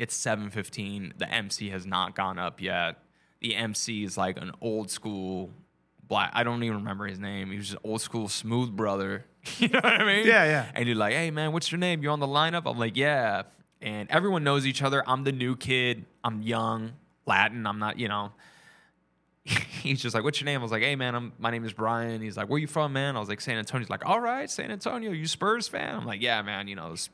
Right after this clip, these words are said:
Speaker 1: Tim Duncan, all I got." So we, he's kinda cool with me. And he's like, "All right, man, I'm gonna do, like, ten minutes up top. I'm gonna bring you up." I was like, "All right."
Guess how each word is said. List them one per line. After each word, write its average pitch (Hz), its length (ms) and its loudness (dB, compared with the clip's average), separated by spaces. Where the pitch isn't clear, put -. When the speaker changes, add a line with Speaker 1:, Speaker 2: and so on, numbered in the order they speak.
Speaker 1:
Tim 98 200 -4
Duncan, 104 440 -2
all 101 80 -4
I 101 100 -4
got." 98 280 2
So 120 120 0
we, 135 180 -4
he's 175 220 0
kinda 226 200 2
cool 254 200 0
with 165 100 2
me. 123 240 -6
And 127 100 0
he's 120 120 2
like, 120 140 2
"All - 60 4
right, 156 100 4
man, 139 120 2
I'm 151 80 -2
gonna 165 120 -2
do, 151 120 0
like, 139 200 2
ten 151 220 2
minutes 151 260 -2
up - 140 -2
top. 147 160 2
I'm 139 60 -4
gonna 123 180 -4
bring 123 260 -2
you 117 140 0
up." 120 260 0
I 110 60 -4
was 98 100 -6
like, 101 120 0
"All 147 100 6
right." 107 280 2